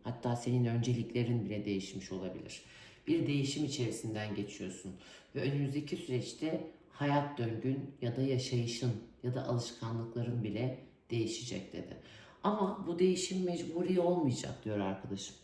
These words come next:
Bu değişim yüreğinden yapacağın seçimle olacak dedi. Yani,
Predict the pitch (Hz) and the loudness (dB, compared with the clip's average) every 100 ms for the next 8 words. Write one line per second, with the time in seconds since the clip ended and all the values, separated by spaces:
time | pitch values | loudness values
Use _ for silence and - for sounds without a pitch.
0 | - - - - - - 185 185 151 - | -20 -20 -20 -20 -20 -8 6 8 8 4
1 | 180 185 190 - 147 151 156 156 156 165 | 2 0 -2 -4 2 4 8 8 8 4
2 | 170 139 123 123 131 151 190 - 139 - | 4 2 2 0 0 0 -4 -4 -4 0
3 | 147 127 107 98 98 92 82 - - - | 0 2 2 0 -2 -4 -8 -8 -10 -10
4 | - - _ _ _ _ _ _ _ - | -14 -20 _ _ _ _ _ _ _ -2
5 | 127 117 110 | 2 2 2